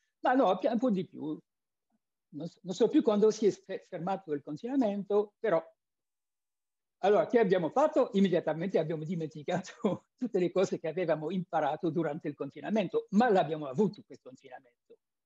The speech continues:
E questo è enorme, direi. È stato veramente un modo sincroni-, sincroni-,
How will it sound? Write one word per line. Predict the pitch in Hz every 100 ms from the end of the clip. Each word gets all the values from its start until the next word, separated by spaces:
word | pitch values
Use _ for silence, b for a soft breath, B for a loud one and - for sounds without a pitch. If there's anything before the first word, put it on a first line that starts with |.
| _ _ _ _ _ _ _
E | - 220
questo | 349 262
è |
enorme, | 196 180 165 143 135
direi. | 139 147 135 131 - -
È | 196
stato | - 190 202 247
veramente | 202 156 160 170 190
un | - 208 214 175
modo | 196 226 156 147 147 _ _ _ _ _ _ _ _ _ _ _ _ _ _ _
sincroni-, | - 370 381 339 190 135 _ _ _ _ _
sincroni-, | - 240 226 247 247 254 254